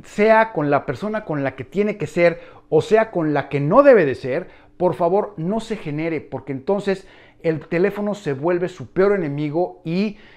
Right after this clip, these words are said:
si lo pierden o se lo roban o alguien, ustedes, por ejemplo, a veces...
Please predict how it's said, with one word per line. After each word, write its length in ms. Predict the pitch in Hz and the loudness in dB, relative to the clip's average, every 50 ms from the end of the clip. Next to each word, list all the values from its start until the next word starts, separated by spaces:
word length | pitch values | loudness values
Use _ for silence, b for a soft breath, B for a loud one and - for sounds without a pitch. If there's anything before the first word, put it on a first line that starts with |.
| B B | B B
si 160 | - 139 139 | -10 -8 -4
lo 180 | 135 131 131 | -4 -4 -2
pierden 640 | - 196 226 240 240 240 240 240 240 240 240 226 B B B B B _ | 6 8 8 8 8 6 2 2 0 0 -4 -6 B B B B B _
o 160 | 143 143 123 | -4 -4 -4
se 100 | - 147 | -2 -4
lo 140 | 131 131 127 | -4 -2 0
roban 560 | 160 208 233 226 233 233 226 226 233 226 - - | 4 4 4 6 6 4 2 2 -2 -4 -10 -8
o 200 | - 139 147 165 | -4 -2 0 0
alguien, 600 | 196 247 294 311 320 294 202 170 180 196 190 190 185 | 0 2 2 2 2 0 -2 -4 -2 -2 -2 -2 -4
ustedes, 380 | 160 - - 240 233 247 226 | -10 -6 -4 -4 -4 -4 -6
por 160 | - - 180 160 | -6 -6 -6 -6
ejemplo, 360 | - - 196 196 196 202 208 | -4 -6 -6 -6 -4 -2 -2
a 60 | 185 | 2
veces... 420 | 185 190 190 - 208 202 196 - | 2 0 0 0 -2 -2 -2 -6